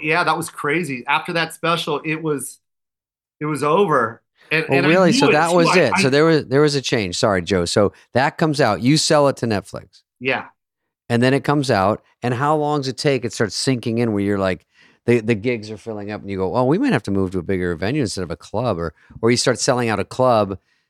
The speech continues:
Speaker 2: three nights, four nights, and you go, "Shit, I bet we could do two thousand seats."
Speaker 1: But can I, I, I hate to say this, Dana,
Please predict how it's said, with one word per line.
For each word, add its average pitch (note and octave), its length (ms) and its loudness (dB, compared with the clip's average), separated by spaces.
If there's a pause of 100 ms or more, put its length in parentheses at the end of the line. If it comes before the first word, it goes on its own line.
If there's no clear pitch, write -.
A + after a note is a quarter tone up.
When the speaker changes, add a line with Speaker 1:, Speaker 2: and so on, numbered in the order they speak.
(140)
Speaker 2:
three A#2+ 320 2
nights, A2 380 0
four A2+ 240 2
nights, G2 280 0
and F#2+ 80 -8
you F#2 80 -6
go, F2+ 120 -6
"Shit, - 360 -4
I B2+ 100 -4
bet E3+ 180 -2
we D3+ 80 0
could A#2+ 160 -2
do G2 160 -2
two - 180 -8
thousand E2 400 -8
seats." - 640 -14 (200)
Speaker 1:
But F#3+ 220 2
can G3+ 200 0
I, G3+ 140 0 (160)
I, D#3 220 -2
I D3 40 -6
hate F3 280 -2
to F3 80 -2
say F3 260 -4
this, E3+ 200 -4
Dana, E3+ 400 -2